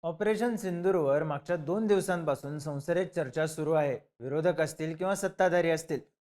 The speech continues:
दोन्ही बाजूंनी ऑपरेशन सिंदूरबद्दल मुद्दे मांडण्यात आले. केंद्रीय गृहमंत्री अमित शहा असतील, परराष्ट्र मंत्री एस जयशंकर असतील, संरक्षण मंत्री राजनाथ सिंह असतील किंवा सुप्रिया सुळे, प्रियंका गांधी अशा विरोधातल्या नेत्या असतील, ऑपरेशन सिंदूर, पहलगामचा हल्ला,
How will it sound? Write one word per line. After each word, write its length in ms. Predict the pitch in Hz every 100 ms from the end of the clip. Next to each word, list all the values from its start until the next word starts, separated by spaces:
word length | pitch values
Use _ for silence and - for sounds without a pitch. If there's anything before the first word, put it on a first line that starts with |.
| _
दोन्ही 280 | 175 220 226
बाजूंनी 500 | 208 175 185 170 160
ऑपरेशन 460 | 156 147 160 185 180
सिंदूरबद्दल 760 | 165 160 196 180 151 131 156
मुद्दे 340 | 151 135 151
मांडण्यात 460 | 170 165 165 170 165
आले. 160 | 165 160 - _ _ 208
केंद्रीय 340 | 208 208 214
गृहमंत्री 500 | 190 196 196 190 180
अमित 260 | 160 170 180
शहा 160 | 196 190
असतील, 340 | 185 185 180 - -
परराष्ट्र 440 | 143 151 156 175
मंत्री 320 | 165 160 170 165
एस 240 | 175 147
जयशंकर 480 | 160 156 180 175 196
असतील, 300 | 190 190 190 - _ _ -
संरक्षण 420 | 208 226 202 220
मंत्री 320 | 220 202 208
राजनाथ 320 | 202 190 208 190
सिंह 240 | 208 247 240
असतील 300 | 214 202 151
किंवा 440 | - _ - 190
सुप्रिया 440 | 190 180 208 208
सुळे, 300 | 208 160 139
प्रियंका 500 | 131 151 185 214 202
गांधी 300 | 180 151 139
अशा 200 | 156 180
विरोधातल्या 580 | 170 165 196 185 165 175
नेत्या 320 | 175 165 180
असतील, 280 | 165 170 165 - _ _
ऑपरेशन 440 | 151 147 165 170 147
सिंदूर, 460 | 143 170 175 190 185 -
पहलगामचा 540 | 147 160 160 165 160 165
हल्ला, 300 | 175 185